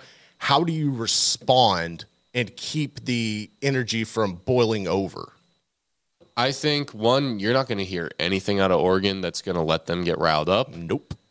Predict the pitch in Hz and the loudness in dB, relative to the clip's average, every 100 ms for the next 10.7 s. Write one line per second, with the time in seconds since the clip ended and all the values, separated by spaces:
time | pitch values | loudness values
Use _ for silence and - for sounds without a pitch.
0 | _ _ _ 117 117 113 120 139 139 135 | _ _ _ -2 0 2 2 2 0 -2
1 | 139 123 120 117 101 117 123 123 131 120 | -4 -4 -4 -4 -2 0 2 2 -4 -4
2 | 117 107 104 123 107 87 - 95 82 80 | -2 0 -2 -2 -2 -4 -2 0 0 0
3 | 82 98 104 107 110 107 - 120 120 - | 0 2 0 -2 -6 -6 -4 -4 -4 -8
4 | - _ _ 113 117 117 123 117 _ _ | -20 _ _ 0 2 2 -2 -6 _ _
5 | _ _ _ _ - 107 104 117 95 117 | _ _ _ _ -6 -4 2 2 2 -4
6 | 110 107 78 82 85 - _ _ _ _ | 0 2 2 -2 -4 -8 _ _ _ _
7 | 135 143 - 160 147 139 - 139 175 170 | -2 -2 0 4 6 6 2 2 4 2
8 | 123 107 113 120 110 98 87 87 85 82 | 2 0 -2 -2 -4 -2 -4 -6 -10 -4
9 | 110 101 - - 117 113 - 117 98 85 | -2 -2 -4 -2 2 2 2 0 2 0
10 | 85 92 92 98 104 98 | 2 2 2 2 2 0